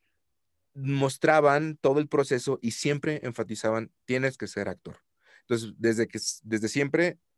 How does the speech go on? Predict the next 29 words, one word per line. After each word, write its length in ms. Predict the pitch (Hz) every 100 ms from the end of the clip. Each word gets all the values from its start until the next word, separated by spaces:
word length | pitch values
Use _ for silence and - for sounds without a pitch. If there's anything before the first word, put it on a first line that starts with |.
| _ _ -
dije, 180 | 107 -
"Ok, 160 | 107 85 - _
ese 200 | 107 110
es 120 | 113
el 140 | 113 107
primer 400 | 101 90 95 98
paso, 280 | - - - _ _ _
o 80 | 104
uno 180 | 123 139
de 80 | 101
los 180 | 85 -
primeros, 480 | 85 82 82 85
este, 440 | 80 - - - _ _ _ _
requisitos 580 | - 113 110 117 - 113
para 280 | - 82 76 -
poder 360 | - 95 101 92
hacer 260 | - 73 -
eso". 180 | - _ _ _ _ _ _ _ _ _ _ _
Porque 140 | -
a 40 | 117
veces 200 | 117 123
hay 120 | 123
una, 280 | 123 120 -
una 280 | 110 113 117
falsa, 1000 | 110 107 101 107 104 95 87 76 73 76 -
eh, 260 | 80 69 -
idea 440 | 92 98 98 101
de 180 | 85 85
que, 200 | 87